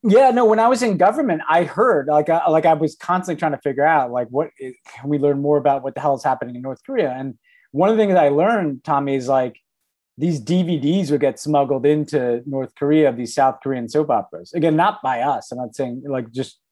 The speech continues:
you know, 'cause, like, people want the content. And the thing that blew people's minds was, like, what,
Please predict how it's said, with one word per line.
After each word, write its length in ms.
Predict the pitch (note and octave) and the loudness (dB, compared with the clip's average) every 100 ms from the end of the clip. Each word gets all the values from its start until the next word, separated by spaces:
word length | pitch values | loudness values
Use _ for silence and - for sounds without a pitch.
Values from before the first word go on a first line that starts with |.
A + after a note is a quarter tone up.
| _ - | _ -8
you 120 | C3+ | -6
know, 80 | A2+ | -4
'cause, 220 | B2 - _ - | -8 -10 _ -2
like, 220 | A#2+ - | -2 -2
people 240 | C#3+ C3 | -6 -4
want 200 | B2 C3 | -2 -4
the 60 | A#2 | -4
content. 460 | D#3+ G3+ - F#2+ - _ _ _ _ _ _ | -4 -4 -4 -10 -12 _ _ _ _ _ _
And 200 | F3 F3 | 0 2
the 80 | E3+ | 0
thing 260 | E3+ G#3+ G#3+ | 2 2 4
that 160 | F3 | 0
blew 180 | D#3+ F#3 | 2 2
people's 320 | F#3+ D3 C#3+ | 2 2 2
minds 300 | E3+ G#3 G3 | 2 0 0
was, 100 | B2+ | -2
like, 180 | C#3 A#2+ | -2 -2
what, 200 | - D3 | -2 -2